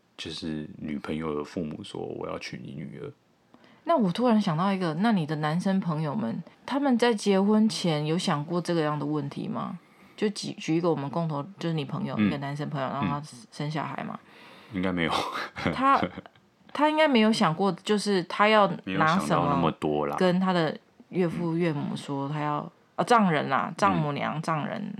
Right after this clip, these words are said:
Speaker 2: 来说，“我请你们把女儿嫁给我。”因为他，
Speaker 1: 嗯。
Speaker 2: 他结婚的时候也没有房子嘛。
Speaker 1: 对。
Speaker 2: 但他是后来才有房子的嘛。
Speaker 1: 对。
Speaker 2: 对啊。
Speaker 1: 嗯。
Speaker 2: 就是我蛮意外你会有这种想法的，因为
Speaker 1: 就有些人觉得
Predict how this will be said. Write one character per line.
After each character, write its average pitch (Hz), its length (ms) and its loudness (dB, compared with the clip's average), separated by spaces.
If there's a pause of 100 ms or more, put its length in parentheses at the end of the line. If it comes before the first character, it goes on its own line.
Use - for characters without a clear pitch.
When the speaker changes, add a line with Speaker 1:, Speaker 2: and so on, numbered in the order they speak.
Speaker 2:
来 143 200 -4
说 156 440 -2
，“我 143 200 -4
请 156 180 -4
你 151 80 -2
们 139 120 -4
把 98 180 0
女 117 160 -4
儿 87 100 -4
嫁 - 160 -4
给 131 100 -8
我。” 107 80 -2
因 185 60 2
为 214 60 6
他， 202 120 2
Speaker 1:
嗯。 165 80 -2
Speaker 2:
他 202 120 0
结 180 200 4
婚 175 140 4
的 165 80 0
时 - 80 -4
候 147 300 2 (600)
也 151 180 -2
没 139 220 -2
有 143 240 -2
房 - 280 -6
子 - 140 -12
嘛。 - 180 -8 (100)
Speaker 1:
对。 - 140 -6 (180)
Speaker 2:
但 185 140 -6
他 190 80 -4
是 214 100 -4
后 202 200 2
来 - 100 0
才 - 120 -8
有 - 100 -8
房 - 160 -12
子 - 160 0
的 - 80 4 (160)
嘛。 - 180 -16
Speaker 1:
对。 139 100 -10
Speaker 2:
对 98 60 -10
啊。 - 160 -12
Speaker 1:
嗯。 82 220 -4 (320)
Speaker 2:
就 240 120 -4
是 240 140 4
我 202 100 6
蛮 160 220 2
意 196 80 4
外 190 140 2
你 147 100 -4
会 165 100 2
有 151 60 2
这 156 80 0
种 143 100 0
想 139 240 -6
法 - 200 -4
的， - 120 -10 (120)
因 170 80 -4
为 151 120 4
Speaker 1:
就 117 60 4
有 92 80 2
些 117 140 0
人 104 200 2 (380)
觉 85 160 -2
得 82 340 0